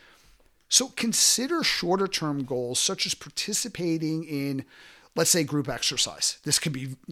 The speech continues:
virtual or in person, or let's say, losing a,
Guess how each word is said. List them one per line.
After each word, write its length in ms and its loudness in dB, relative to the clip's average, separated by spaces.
virtual 960 2
or 380 -4
in 220 0
person, 640 0
or 420 12
let's 180 6
say, 180 8
losing 720 2
a, 280 0